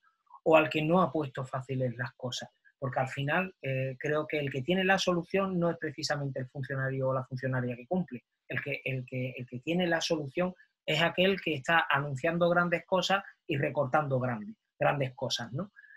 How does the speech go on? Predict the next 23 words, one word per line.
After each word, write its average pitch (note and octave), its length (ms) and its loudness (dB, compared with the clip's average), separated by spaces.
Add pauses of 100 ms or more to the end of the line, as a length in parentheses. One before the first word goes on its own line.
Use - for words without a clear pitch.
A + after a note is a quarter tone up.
(160)
Así C3 260 -2
que, F3+ 140 6
bueno, G3 380 2 (240)
como F3 220 8
reflexión, E3+ 800 4
eh, D#3+ 500 -2
dejemos, D#3+ 560 -4
dejemos D#3+ 540 0
una, D#3+ 560 2 (100)
una, D3 640 -2
una D#3 240 -2
pregunta F#3+ 560 4 (540)
que E3 120 6
podría E3 380 6
ser, E3+ 320 4 (500)
eh, D#3 600 2 (320)
una G#3+ 240 10
vez A3 120 6
que G#3+ 120 4
has F#3+ 140 6
escuchado E3 800 4
todo E3 260 6
esto G3+ 420 0